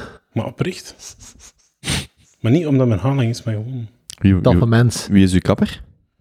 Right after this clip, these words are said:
Speaker 2: Hier, die op de Nationale?
Speaker 1: Dries
Speaker 2: Ja.
Speaker 1: Majoud, voor tien euro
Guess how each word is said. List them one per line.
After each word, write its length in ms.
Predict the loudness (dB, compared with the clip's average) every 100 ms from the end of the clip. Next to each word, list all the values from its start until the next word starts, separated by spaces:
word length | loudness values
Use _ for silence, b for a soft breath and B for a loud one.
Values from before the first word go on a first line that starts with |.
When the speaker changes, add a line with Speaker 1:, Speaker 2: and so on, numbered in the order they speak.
| _ _
Speaker 2:
Hier, 220 | 4 4
die 80 | 4
op 60 | 2
de 60 |
Nationale? 520 | 0 0 0 2 2 -2
Speaker 1:
Dries 420 | -4 0 2 2
Speaker 2:
Ja. 60 | 2
Speaker 1:
Majoud, 360 | 4 4 0
voor 200 | 0 -4
tien 200 | 2 4
euro 380 | 4 4 2 0